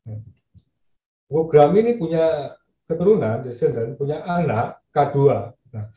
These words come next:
K dua ini banyak mendiami Southeast Asia. Di dalam studi ini, K dua beranak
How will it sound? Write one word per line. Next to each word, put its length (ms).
K 60
dua 180
ini 160
banyak 300
mendiami 480
Southeast 500
Asia. 480
Di 80
dalam 320
studi 400
ini, 160
K 160
dua 480
beranak 640